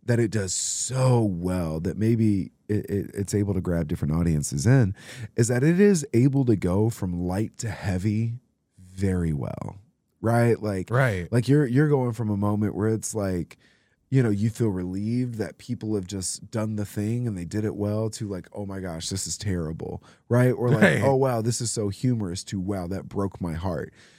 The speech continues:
Speaker 1: So, okay, I'll give you an example from, like, Boondocks that definitely did it to me. Um, do you remember the episode where Riley, um,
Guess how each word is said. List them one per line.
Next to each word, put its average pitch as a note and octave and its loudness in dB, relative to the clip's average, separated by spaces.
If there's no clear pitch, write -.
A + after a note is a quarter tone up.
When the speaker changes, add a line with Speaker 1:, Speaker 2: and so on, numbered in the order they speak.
Speaker 1:
So, B2 4
okay, A#2+ 4
I'll B2 4
give B2+ 2
you A#2+ 4
an A2+ 4
example G#2 0
from, G2+ -2
like, E2+ -4
Boondocks F#2 -2
that E2+ -4
definitely F#2+ -2
did E2+ -4
it E2 -6
to G2 -6
me. F#2+ -6
Um, A#2 6
do G#2+ 2
you B2+ 8
remember F#3+ 4
the E3 6
episode G2+ 2
where F2+ 4
Riley, F#2+ 4
um, G2+ 4